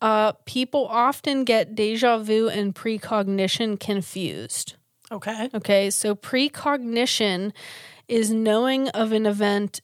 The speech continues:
Speaker 1: in the future before it happens.
Speaker 2: Before it
Speaker 1: So, like,
Speaker 2: happens.
Speaker 1: foreseeing.
Speaker 2: Mm-hmm.
Speaker 1: Deja vu occurs in the
Speaker 2: The
Speaker 1: moment,
Speaker 2: moment.
Speaker 1: not before the moment.
Speaker 2: Right.
Speaker 1: So they're two different things.
Speaker 2: Mm-hmm.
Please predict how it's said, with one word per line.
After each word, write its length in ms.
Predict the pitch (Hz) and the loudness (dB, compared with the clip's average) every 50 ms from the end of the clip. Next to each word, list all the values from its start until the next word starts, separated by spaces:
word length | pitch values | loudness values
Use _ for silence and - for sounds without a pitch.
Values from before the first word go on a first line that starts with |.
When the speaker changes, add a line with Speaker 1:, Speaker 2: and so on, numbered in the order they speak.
| _ _ | _ _
Speaker 1:
in 200 | 240 233 226 220 | -2 0 2 2
the 80 | 214 196 | 2 0
future 760 | - - - 233 233 233 226 - - 208 202 202 202 208 - _ | 0 -2 -2 -2 -2 -2 0 0 0 2 2 2 0 -2 -4 _
before 420 | 220 202 - - - 214 208 202 | -4 -4 -2 0 2 2 4 4
it 80 | 202 196 | 4 2
happens. 600 | - - 180 147 156 - - - - - 185 - | 0 -2 -4 -6 -6 -6 -8 -12 -12 -10 -8 -8
Speaker 2:
Before 140 | - 226 202 | -6 -6 -6
it 80 | 175 165 | -4 -2
Speaker 1:
So, 160 | 202 226 240 | 0 2 4
like, 160 | 226 208 202 196 | 4 4 2 2
Speaker 2:
happens. 100 | 180 - | -2 -4
Speaker 1:
foreseeing. 880 | - 233 233 220 - - - - 220 208 196 170 - - 127 196 202 | -2 -2 0 0 0 -2 -2 0 0 2 2 0 0 -4 -8 -8 -6
Speaker 2:
Mm-hmm. 440 | 233 226 214 196 214 202 202 208 233 - - - _ - | -4 -4 -4 -4 -4 -6 -6 -8 -8 -10 -12 -18 _ -4
Speaker 1:
Deja 400 | 214 233 240 269 269 277 285 269 247 | 0 0 2 2 4 4 4 4 4
vu 280 | 226 247 247 247 247 | 4 2 2 4 2
occurs 500 | - - 208 - - 233 214 214 208 - - _ - | 0 -2 -6 -4 -2 0 0 0 -2 -4 -8 _ -2
in 400 | 233 233 233 233 233 240 240 240 - _ _ _ _ - | 0 2 2 2 2 0 -2 -4 -6 _ _ _ _ -16
the 120 | - 220 214 202 | -6 -2 0 2
Speaker 2:
The 40 | |
Speaker 1:
moment, 560 | 202 202 190 190 190 190 190 185 185 190 - - - - | 2 4 4 4 4 2 2 2 0 -2 -4 -8 -10 -6
Speaker 2:
moment. 0 | |
Speaker 1:
not 460 | 226 214 202 190 185 190 202 196 - - _ _ _ 220 202 | -2 0 2 4 4 2 0 -2 -4 -12 _ _ _ -6 -2
before 480 | 202 196 - - - 208 208 202 202 196 | -2 -2 -2 -2 0 0 2 2 2 0
the 100 | 190 190 | -2 -2
moment. 520 | 190 185 170 160 156 170 - - - 185 196 | 0 0 0 -2 -2 -4 -6 -6 -6 -2 -2
Speaker 2:
Right. 320 | 196 190 190 196 190 - | 0 0 0 -2 -2 -6
Speaker 1:
So 200 | - - 220 208 | -6 -2 -2 0
they're 180 | 202 196 202 196 | 0 0 0 -2
two 220 | - - - 226 | -2 -2 -2 0
different 400 | 208 202 196 180 - 170 175 151 | 2 2 2 2 0 -2 -4 -4
things. 400 | - 92 76 - - - - - - | -6 -8 -10 -10 -10 -10 -10 -10 -10
Speaker 2:
Mm-hmm. 360 | 208 196 185 180 196 202 196 | -10 -8 -8 -8 -8 -8 -8